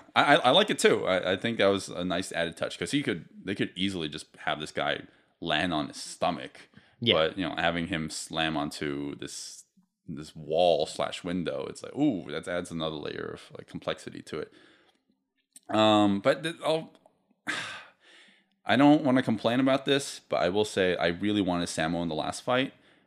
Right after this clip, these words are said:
Speaker 1: What they do with Sammo, and this is what I mean by the movie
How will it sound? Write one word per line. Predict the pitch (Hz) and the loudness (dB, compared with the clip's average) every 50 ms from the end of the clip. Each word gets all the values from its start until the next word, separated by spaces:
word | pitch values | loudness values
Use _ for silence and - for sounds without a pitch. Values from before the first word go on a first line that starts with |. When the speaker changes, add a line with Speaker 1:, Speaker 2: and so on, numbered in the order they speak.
| _ _ _ | _ _ _
Speaker 1:
What | _ - 92 95 101 - | _ -4 2 2 2 4
they | - 104 101 | 4 2 0
do | 98 101 - 113 147 | 2 2 2 2 2
with | 160 156 | 2 0
Sammo, | - - - - - - - 98 90 98 107 120 135 143 147 170 156 143 - - | -2 -4 -6 -6 -6 0 2 2 2 4 2 4 4 4 4 4 2 -2 -2 2
and | 101 127 | 2 4
this | 156 - | 4 4
is | 226 | 4
what | 196 208 185 | 6 8 8
I | 175 | 10
mean | 156 139 131 127 123 113 | 10 10 10 10 8 8
by | 104 95 92 90 | 8 6 6 6
the | 85 92 90 | 4 2 0
movie | 90 87 87 90 92 90 90 92 90 90 87 85 82 82 82 | 0 0 0 -2 -2 -2 -2 -2 0 0 0 -2 -4 -4 -6